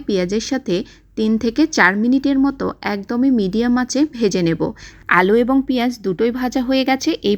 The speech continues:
পর্যায়ে দিয়ে নেব লাউ শাক কুচানো। লাউ শাকের ডগা এবং পাতা দুটোকেই আমি একদমই কুচি কুচি করে কেটে নিয়েছি। তবে এই রান্নাতে এইভাবেই লাউ শাক এবং ডগাগুলোকে কেটে নিতে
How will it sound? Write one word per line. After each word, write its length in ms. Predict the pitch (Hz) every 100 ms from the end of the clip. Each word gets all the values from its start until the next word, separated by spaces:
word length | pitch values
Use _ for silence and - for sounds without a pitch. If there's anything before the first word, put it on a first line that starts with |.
| 208
পর্যায়ে 320 | 208 214 220
দিয়ে 140 | 196 208
নেব 140 | 214 190 247 - - 220
লাউ 140 | 208 214
শাক 140 | 202 -
কুচানো। 380 | 175 180 160 170 - - - -
লাউ 140 | 180 180
শাকের 260 | - 226 254 208
ডগা 240 | 226 226 254
এবং 140 | 240 262 262
পাতা 260 | 247 208 185 180
দুটোকেই 420 | 190 220 254 254 247
আমি 120 | 202 - 214
একদমই 380 | 226 220 254 233 -
কুচি 220 | 214 220
কুচি 200 | 214 226 247
করে 140 | 226 208 -
কেটে 200 | 233 202
নিয়েছি। 280 | 175 160 - - - - -
তবে 180 | 202 185 -
এই 80 | 233 247
রান্নাতে 420 | 262 262 269 190 240 -
এইভাবেই 400 | 196 214 240 269 302
লাউ 140 | 175 180 -
শাক 160 | 233 233
এবং 100 | 240 247
ডগাগুলোকে 600 | 240 233 240 247 247 254 220 -
কেটে 220 | 226 240 247
নিতে 160 | 247